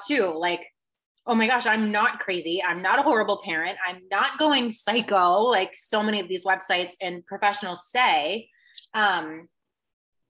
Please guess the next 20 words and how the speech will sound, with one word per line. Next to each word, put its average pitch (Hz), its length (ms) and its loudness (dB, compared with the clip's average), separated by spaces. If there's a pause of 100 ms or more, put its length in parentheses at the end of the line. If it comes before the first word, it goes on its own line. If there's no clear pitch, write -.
it's 233 160 -8
so 302 160 2
important. 185 480 0
It's 185 200 -8
so 240 200 4
important 226 460 -2
to 196 80 -10
get 208 180 0
to 202 100 -6
women 190 300 -2
because, 180 280 -2
like 185 200 -4
you 208 80 -2
said, 208 420 2 (420)
the 220 100 -4
internet 233 420 2 (120)
points 226 360 -2
towards 226 520 0
postpartum 233 440 0
depression, 247 600 -2